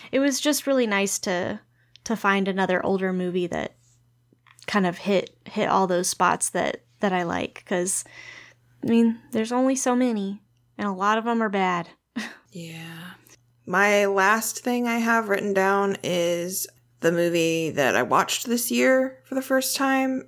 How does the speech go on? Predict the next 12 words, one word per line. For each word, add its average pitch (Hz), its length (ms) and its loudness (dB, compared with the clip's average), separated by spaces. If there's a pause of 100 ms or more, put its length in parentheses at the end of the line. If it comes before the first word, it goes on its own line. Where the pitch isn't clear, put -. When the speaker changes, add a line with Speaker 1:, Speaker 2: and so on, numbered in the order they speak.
Speaker 2:
but 202 140 2
it - 80 -8
came 180 260 0
out 170 320 2
in 202 160 -2
twenty 208 480 -2
fifteen, 262 640 -4 (580)
um, 180 440 0
and 165 80 -4
it's 175 160 -6
called 165 360 -6
Tag, 143 560 2